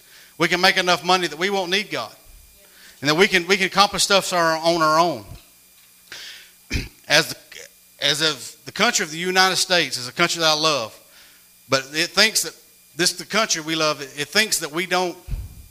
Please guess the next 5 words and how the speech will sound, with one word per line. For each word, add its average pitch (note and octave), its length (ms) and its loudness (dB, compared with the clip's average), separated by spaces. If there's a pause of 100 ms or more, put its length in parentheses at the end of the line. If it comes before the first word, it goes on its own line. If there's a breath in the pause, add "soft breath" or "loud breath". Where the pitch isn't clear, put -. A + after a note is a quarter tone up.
need C#3 240 -6
God. C#3 280 -6 (1400)
As C3+ 120 -2
a - 60 -10
country, F#3 480 2